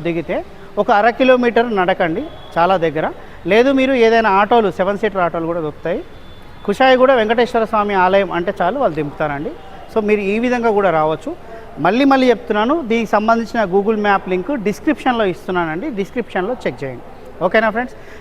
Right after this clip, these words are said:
ఇక అదేవిధంగా ఈ ఆలయానికి సంబంధించి ఎవరైనా విరాళాలు లాంటివి ఇవ్వాలనుకున్న వారికి కూడా కాంటాక్ట్ నెంబర్స్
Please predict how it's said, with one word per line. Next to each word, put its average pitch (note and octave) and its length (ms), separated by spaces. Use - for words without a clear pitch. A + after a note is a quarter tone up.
ఇక G#3 160
అదేవిధంగా B3+ 560
ఈ A#3 40
ఆలయానికి C#4 440
సంబంధించి A3 400
ఎవరైనా A3 320
విరాళాలు G3+ 500
లాంటివి F3 340
ఇవ్వాలనుకున్న F3+ 580
వారికి D#3 240
కూడా F3+ 140
కాంటాక్ట్ G#3 420
నెంబర్స్ F3 320